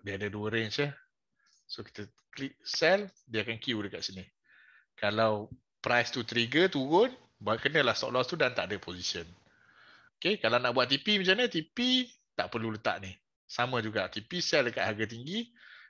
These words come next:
Katakanlah nak sell dekat tujuh puluh lima kosong, sell je. Dia jadi T P. Ah, tapi ini bukan O C O.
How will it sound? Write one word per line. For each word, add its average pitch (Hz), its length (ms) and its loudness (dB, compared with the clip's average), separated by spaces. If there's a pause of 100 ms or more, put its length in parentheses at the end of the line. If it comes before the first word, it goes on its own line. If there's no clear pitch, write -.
(120)
Katakanlah 120 480 2
nak 113 160 -2
sell 113 160 2
dekat 110 160 0
tujuh 110 240 -2
puluh 110 320 -2 (480)
lima 113 240 -2
kosong, 185 400 2 (240)
sell 104 400 0
je. 87 80 -8 (1700)
Dia 107 160 -6
jadi 107 160 0
T 101 80 -6
P. 92 240 -12 (240)
Ah, 92 160 -4
tapi 170 320 -2
ini 196 80 -2
bukan 160 240 0
O 135 80 0
C 170 160 -2
O. 113 240 0